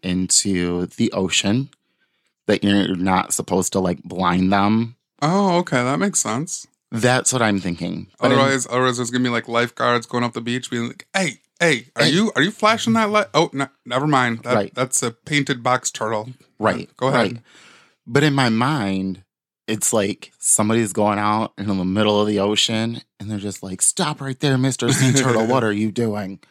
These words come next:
Speaker 1: And the sea turtle puts its little fins up. Is that what they have? Flippers?
Speaker 2: Flippers, fins?
Speaker 1: They,
Speaker 2: Sure.
Speaker 1: they put their little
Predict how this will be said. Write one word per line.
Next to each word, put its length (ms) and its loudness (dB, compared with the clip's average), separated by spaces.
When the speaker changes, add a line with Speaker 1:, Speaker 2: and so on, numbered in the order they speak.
Speaker 1:
And 80 2
the 40 4
sea 240 2
turtle 240 0
puts 260 -6
its 140 -2
little 400 2
fins 460 0
up. 280 2
Is 100 -8
that 80 -2
what 100 -8
they 120 -6
have? 300 -6
Flippers? 600 -4
Speaker 2:
Flippers, 380 -2
fins? 540 -2
Speaker 1:
They, 100 2
Speaker 2:
Sure. 200 2
Speaker 1:
they 140 -4
put 180 -4
their 120 0
little 320 0